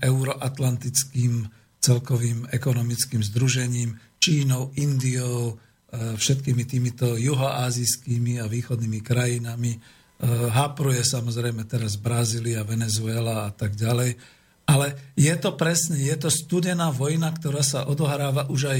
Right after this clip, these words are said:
v horúcich konfliktoch. Sýria, e, Irak dneska, e,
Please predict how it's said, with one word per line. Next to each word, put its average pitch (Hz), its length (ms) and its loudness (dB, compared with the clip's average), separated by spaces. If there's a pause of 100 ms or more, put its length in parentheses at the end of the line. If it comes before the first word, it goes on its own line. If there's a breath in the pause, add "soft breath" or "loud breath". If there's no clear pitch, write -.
(120)
v 113 80 -4
horúcich 156 480 0
konfliktoch. 135 720 -2 (160 loud breath)
Sýria, 135 800 0
e, - 20 -10 (720 soft breath)
Irak 139 400 2
dneska, 120 640 -2
e, - 480 -2